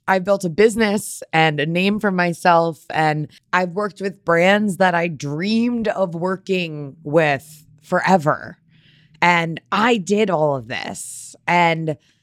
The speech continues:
it feels really freaking good, you know?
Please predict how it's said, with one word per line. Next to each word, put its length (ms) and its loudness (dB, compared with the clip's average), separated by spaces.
it 120 -2
feels 360 2
really 320 4
freaking 440 -8
good, 320 0
you 100 -4
know? 500 0